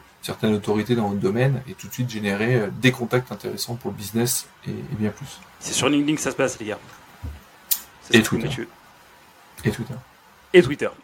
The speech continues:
Speaker 2: <laughs> LinkedIn, Twitter. Bon, on, on s'arrêtera à deux. Mathieu, merci.
Speaker 1: Très bien.
Speaker 2: Merci.
Speaker 1: Merci beaucoup, Wilker.
Speaker 2: Pour
Speaker 1: Tu
Speaker 2: l'intervention.
Speaker 1: t'es le premier avec qui je fais un podcast. Je suis très heureux que ça
Speaker 2: Ah
Speaker 1: soit
Speaker 2: ouais ?
Speaker 1: toi.
Speaker 2: Bah,
Speaker 1: Ouais.
Speaker 2: écoute, euh, gratitude.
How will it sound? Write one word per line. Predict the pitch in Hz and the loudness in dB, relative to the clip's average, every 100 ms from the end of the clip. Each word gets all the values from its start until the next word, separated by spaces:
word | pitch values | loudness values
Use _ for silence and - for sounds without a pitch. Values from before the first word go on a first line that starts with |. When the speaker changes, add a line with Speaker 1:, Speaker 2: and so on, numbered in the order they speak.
| - - | -10 -6
Speaker 2:
<laughs> | 135 | -4
LinkedIn, | 156 147 165 170 | -4 -2 -2 -2
Twitter. | 139 113 110 - - - - | -6 -8 -8 -12 -20 -20 -6
Bon, | 127 110 - - - | -2 -2 -2 -8 0
on, | 123 120 117 120 | 2 4 2 2
on | - | 0
s'arrêtera | 120 117 - | 0 0 0
à | 113 | -2
deux. | 110 - - - - - - - - _ - 165 | -4 -10 -20 -20 -20 -20 -20 -20 -20 _ 0 4
Mathieu, | 196 247 | 4 4
merci. | 240 - 240 | 2 2 2
Speaker 1:
Très | |
bien. | 107 127 127 - _ _ 135 | 2 0 -6 -20 _ _ 0
Speaker 2:
Merci. | 160 - 127 | 0 2 2
Speaker 1:
Merci | 123 143 | 4 6
beaucoup, | 143 147 147 | 8 8 8
Wilker. | 131 160 147 | 8 6 6
Speaker 2:
Pour | |
Speaker 1:
Tu | 120 113 | 6 6
Speaker 2:
l'intervention. | 107 104 180 - _ - | 4 0 -2 -6 _ 4
Speaker 1:
t'es | 123 | 4
le | |
premier | 123 147 139 147 | 8 8 8 8
avec | 127 120 | 6 4
qui | 131 | -4
je | - | -4
fais | 117 | -2
un | 107 | -2
podcast. | 104 - 143 | -4 -10 -10
Je | - | -10
suis | |
très | - 127 | 2 4
heureux | 120 | 6
que | 120 | 4
ça | 135 | 6
Speaker 2:
Ah | |
Speaker 1:
soit | 147 | 6
Speaker 2:
ouais ? | 277 | 6
Speaker 1:
toi. | - 135 _ _ 131 | -2 -20 _ _ -10
Speaker 2:
Bah, | |
Speaker 1:
Ouais. | 123 113 | -4 -4
Speaker 2:
écoute, | - | -6
euh, | 120 113 113 110 107 110 - | -8 -4 -4 -4 -6 -12 -6
gratitude. | 135 127 147 180 185 | -4 -4 -6 -6 -6